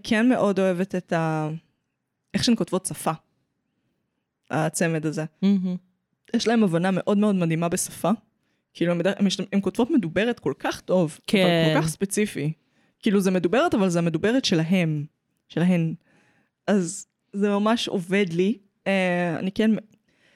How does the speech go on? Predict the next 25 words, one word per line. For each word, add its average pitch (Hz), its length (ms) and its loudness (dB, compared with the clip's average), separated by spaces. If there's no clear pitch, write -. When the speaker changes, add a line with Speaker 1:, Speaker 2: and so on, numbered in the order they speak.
Speaker 1:
אולי 285 120 2
אני 480 200 2
רוצה 311 200 0
מהם 277 160 2
פשוט 214 240 0
סדרה 185 260 2
אחרת, 190 400 0
אולי 262 120 2
אני 330 80 2
רוצה 262 200 0
שהם 262 140 2
פשוט 208 240 0
יעשו 190 280 0
לי 190 120 2
עונה 175 320 0
אחת, 185 320 -2
ש-, - 80 -10
סדרה, 196 460 0
עונה, 170 380 0
סדרה, 165 360 -2
עונה, 165 280 -2
סדרה, 170 280 -4
עונה, 160 300 -4
סדרה, 160 260 -8
עונה. 170 140 -2